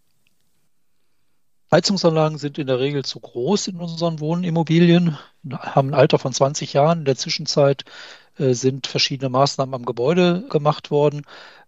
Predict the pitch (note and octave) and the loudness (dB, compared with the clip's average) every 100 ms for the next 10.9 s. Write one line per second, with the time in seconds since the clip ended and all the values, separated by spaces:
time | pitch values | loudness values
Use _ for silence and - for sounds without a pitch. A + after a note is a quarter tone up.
0 | - B2 C3 C3 D3 - - - C3 B2+ | -2 0 2 2 2 0 -12 -8 -6 -6
1 | F3 F#3 D#3 C3 B2+ D3 E3+ C3+ - B2 | -4 -2 0 -2 0 0 0 -6 -10 -10
2 | B2 A#2+ - A#2 B2 - A#2 A#2+ E3+ - | -10 -10 -10 -10 -12 -10 -8 -6 -8 -10
3 | - - _ _ C#3 B2 D#3+ - - D#3+ | -18 -20 _ _ -4 2 2 2 -4 -2
4 | - D#3+ D#3+ D#3 D#3 - - - - C#3+ | 0 0 -2 -4 -4 -8 -14 -12 -6 0
5 | C#3 D#3 D3 C#3 C#4+ C3+ D3 E3 - C#3+ | 2 0 -4 -12 -4 -2 0 -2 -6 -6
6 | - F3 - C#3+ C#3+ D3 C#3+ D#3+ G3+ - | -4 -4 -4 -4 -2 -2 -4 -8 -6 -4
7 | C3+ - - D3 D#3 C3+ - D3+ - - | -2 -4 -2 2 4 4 2 0 0 -6
8 | B2 A2+ - E3 - - - C3+ C3 C#3 | -6 -6 -4 -4 -6 -10 -6 0 2 2
9 | - B2+ B2+ - D3 D3+ - C#3+ B2 C3+ | -2 -8 -4 2 2 2 -4 -8 -4 -2
10 | C3 B2 D3 D3 C#3+ D#3 - A3 | -2 -4 -4 -4 -4 -6 -6 -4